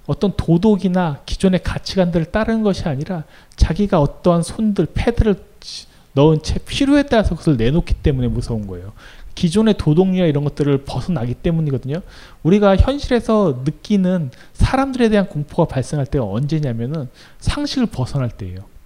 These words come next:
음. 상식적으로 이건 이 정도가 아닌가라고 생각하고 어떤 것들을 익스큐즈를 구하거나 얘기를 했는데 상대가 그 상식을 넘어서는 격한 반응을 해올 때,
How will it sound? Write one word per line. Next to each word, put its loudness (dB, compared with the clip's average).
음. -14
상식적으로 0
이건 0
이 -2
정도가 2
아닌가라고 2
생각하고 0
어떤 0
것들을 0
익스큐즈를 -4
구하거나 2
얘기를 0
했는데 -2
상대가 2
그 0
상식을 2
넘어서는 0
격한 2
반응을 2
해올 4
때, -6